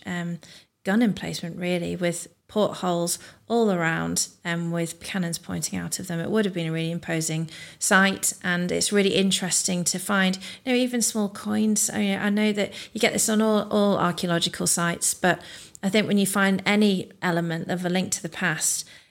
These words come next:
it's another part of the story. So, yeah, it's amazing. And, but also things like it had a, a huge, um, uh, service duct that's been taken through there at some point. We're not quite sure when, but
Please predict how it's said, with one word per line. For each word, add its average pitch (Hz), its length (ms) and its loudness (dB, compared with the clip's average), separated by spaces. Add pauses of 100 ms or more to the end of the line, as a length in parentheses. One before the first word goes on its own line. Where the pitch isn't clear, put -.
(100)
it's 170 180 0
another 190 220 2
part 185 240 -4
of - 100 -4
the 175 80 -4
story. 175 540 -2
So, 175 420 -4
yeah, 180 300 -2
it's - 140 0
amazing. 208 400 2
And, 170 120 -2 (340)
but 247 100 4
also 220 320 2
things 220 280 -2
like - 160 -4
it - 60 -6
had 202 140 -4
a, 185 100 -4 (160)
a 185 80 -8 (100)
huge, 208 500 -4
um, 175 360 -2 (840)
uh, 185 300 -2
service 233 500 2
duct - 360 -6
that's - 200 -6
been 180 380 -4 (120)
taken 175 400 -4
through 170 260 -2
there 170 160 -2
at - 100 -2
some 165 220 -2
point. 160 280 -6 (300)
We're 196 60 0
not 214 160 4
quite 190 240 0
sure 175 200 2
when, 190 300 2
but 190 300 -4